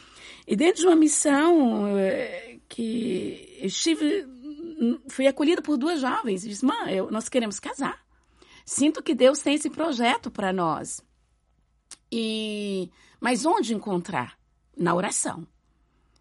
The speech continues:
E eu tenho a alegria de dizer que essas duas jovens se casaram. Uma no mesmo ano que nós estivemos na missão, e a outra casou esse ano,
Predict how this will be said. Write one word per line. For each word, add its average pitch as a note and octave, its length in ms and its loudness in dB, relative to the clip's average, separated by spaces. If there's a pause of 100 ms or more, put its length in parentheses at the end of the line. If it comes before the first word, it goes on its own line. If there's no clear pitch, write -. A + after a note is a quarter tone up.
(640)
E - 60 -8
eu F#4+ 100 0
tenho G#4+ 200 -6
a - 40 0
alegria F4 360 2
de D4 120 -4
dizer C#4 260 -2
que - 80 -12
essas D4 200 -6
duas F4+ 200 -4
jovens F4 300 -2
se F#4+ 100 -8
casaram. G#3+ 680 -6 (640)
Uma G#4+ 240 2
no F4+ 120 6
mesmo D4+ 360 2
ano F4+ 200 4
que C#4+ 80 2
nós C4 160 2
estivemos B3 440 -2
na A#3 140 -2
missão, A3+ 440 -4 (1600)
e D4 140 4
a C4 160 4
outra C#4+ 280 0
casou C4 300 -2
esse B3 180 -4
ano, A#3+ 300 -4